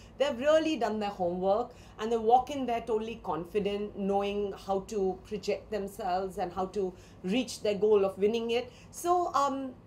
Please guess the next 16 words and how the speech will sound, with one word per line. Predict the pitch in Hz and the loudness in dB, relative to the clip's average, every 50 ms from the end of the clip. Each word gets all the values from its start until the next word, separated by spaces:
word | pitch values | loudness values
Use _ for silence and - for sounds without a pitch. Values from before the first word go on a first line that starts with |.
| - - - - | -20 -18 -6 0
I | 262 277 | 0 0
would | 294 330 - | 0 0 -4
say | - 370 359 359 359 349 | -2 -2 0 0 -2 -4
reality | 269 208 220 226 233 226 254 294 302 - 302 294 285 285 381 - - | -4 -6 -2 0 0 2 2 0 -2 -6 -8 -12 -10 -10 -12 -12 -6
television | - 262 226 226 233 233 247 226 254 247 | -2 0 0 0 0 -2 -2 -4 -4 -6
can | 247 233 196 196 240 247 | -2 -2 -2 -2 -2 -2
catapult | - 226 220 - 254 - - 220 220 220 - - - | -4 -4 -4 -6 -8 -6 -4 -4 -4 -4 -8 -12 -10
you. | 294 302 349 - - - - - - | -10 -10 -10 -12 -16 -20 -18 -8 -4
Like, | - 214 226 | -4 -2 -2
we've | 240 208 170 | -2 -4 0
got | - 190 - - | 0 0 0 0
Shilpa | - - 214 208 - 190 | -4 -8 -8 -2 0 0
Shetty, | 185 - - 214 214 - - 247 247 240 226 | 0 0 -4 -8 -8 -8 -8 -8 -6 -6 -6
who | 220 233 214 | -6 -6 -2
made | 208 208 208 208 208 - - - - - | 2 4 4 4 2 0 -10 -20 -14 -8
the | 196 220 208 180 | -6 -6 -6 -6